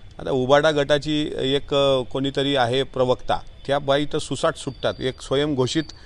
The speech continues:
अ, समाजसेविका आहेत, त्या बाईला बोलायला पण मोकळं रान झालं. का तुम्ही संविधानाचा जप करता? पुरुषांना जेवढा अधिकार आहे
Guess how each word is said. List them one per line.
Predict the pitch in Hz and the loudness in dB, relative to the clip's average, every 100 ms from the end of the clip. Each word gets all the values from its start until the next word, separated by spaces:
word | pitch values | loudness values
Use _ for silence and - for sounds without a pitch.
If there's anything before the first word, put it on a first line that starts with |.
| - - - 135 | -18 -18 -10 -2
अ, | 131 131 131 131 127 127 120 120 | 2 2 2 0 0 -2 -4 -4
समाजसेविका | - 143 160 - 147 143 - 117 | 2 4 4 4 2 2 4 2
आहेत, | 87 - - - - 156 | 2 -6 -20 -20 -4 2
त्या | 156 | 4
बाईला | 156 160 | 4 4
बोलायला | 160 156 160 156 | 4 4 4 4
पण | 156 | 4
मोकळं | 151 147 147 139 | 2 2 4 4
रान | 131 123 | 2 0
झालं. | 104 90 - - - - | -2 -4 -10 -20 -12 -2
का | 151 | 0
तुम्ही | - 165 | 0 -2
संविधानाचा | 160 135 143 139 147 151 143 | 0 2 2 2 2 2 2
जप | 117 147 - | 2 2 2
करता? | 135 110 117 165 - - - | 0 2 0 -2 -8 -14 -4
पुरुषांना | 143 165 165 175 | -2 2 2 2
जेवढा | 170 175 180 | 2 6 8
अधिकार | 180 185 185 | 6 4 2
आहे | 190 | 4